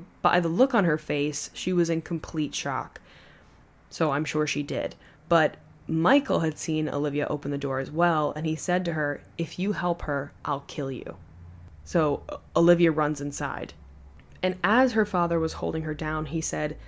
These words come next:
"Tell me you want to die." And she said, "No, I don't want to die." But then he said, "If you tell me you want to and deserve to die,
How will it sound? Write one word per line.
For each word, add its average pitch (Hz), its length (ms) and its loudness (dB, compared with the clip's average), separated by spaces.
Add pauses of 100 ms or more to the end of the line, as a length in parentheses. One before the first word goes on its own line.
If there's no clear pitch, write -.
(160)
"Tell 208 280 2
me 254 160 4
you 220 120 4
want 170 360 0
to 147 80 -6
die." - 460 -8 (1000)
And 170 180 2
she 170 140 0
said, 151 280 -2
"No, 170 300 0
I - 80 -2
don't - 240 -2
want 151 160 -4
to 143 60 -6
die." 131 340 -8 (500)
But 160 220 0
then 196 200 4
he 208 140 4
said, 156 380 -2
"If - 160 -8
you 180 100 0
tell 202 360 0
me 240 120 4
you 214 180 4
want 165 400 -2
to 226 340 2
and 165 140 0
deserve 151 500 -2
to 165 100 -6
die, 165 540 -2